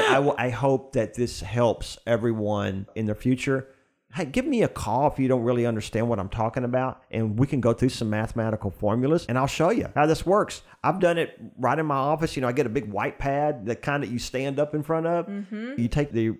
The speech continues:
Speaker 1: dry erase marker or whatever, and I can draw on it, and I can show you how this is so powerful.
Speaker 2: Yeah.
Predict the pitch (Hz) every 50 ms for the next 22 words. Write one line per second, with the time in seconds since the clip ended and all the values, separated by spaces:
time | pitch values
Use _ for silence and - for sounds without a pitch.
0 | - 113 110 131 131 143 143 131 120 127 135 151 147 - 151 151 151 156 151 -
1 | 170 151 127 123 123 135 143 143 90 120 120 120 - - 113 107 95 117 117 117
2 | 139 156 160 160 135 - 120 120 123 120 - 113 107 - - - - 143 123 123
3 | 147 156 160 151 139 123 120 117 117 - _ _ _ _ _ - - 120 117 117
4 | 113 113 107 107 110 - - 104 98 - - - 98 98 - - 80 71 - -
5 | - - - - - - _ - - 208 226 262 269 240